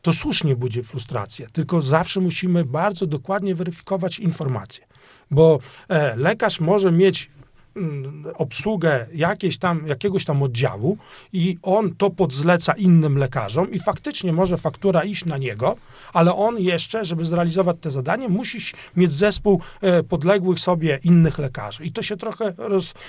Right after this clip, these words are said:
e, rozkłada. Dlatego tutaj, e, oczywiście są takie przypadki, jak pani redaktor mówi, że ci lekarze gdzieniegdzie zarabiają kosmiczne pieniądze, nieadekwatne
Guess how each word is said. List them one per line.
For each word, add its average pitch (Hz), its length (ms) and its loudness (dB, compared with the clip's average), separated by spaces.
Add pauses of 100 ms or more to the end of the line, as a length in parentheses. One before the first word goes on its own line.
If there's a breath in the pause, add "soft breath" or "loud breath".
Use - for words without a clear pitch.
(140 loud breath)
e, 185 160 4 (160)
rozkłada. 160 760 2
Dlatego 170 360 -2 (320 loud breath)
tutaj, 160 460 -2 (220 loud breath)
e, 170 180 -4
oczywiście 185 400 -2
są 311 220 0
takie 156 200 0
przypadki, - 480 -8
jak 117 80 -6
pani 131 240 -2
redaktor 117 400 -6
mówi, 123 260 -6
że 135 180 -2 (200 loud breath)
ci - 140 -4
lekarze 143 420 -2
gdzieniegdzie 147 500 -2
zarabiają 151 640 0 (120)
kosmiczne 170 600 2
pieniądze, 113 440 -2
nieadekwatne 208 1080 0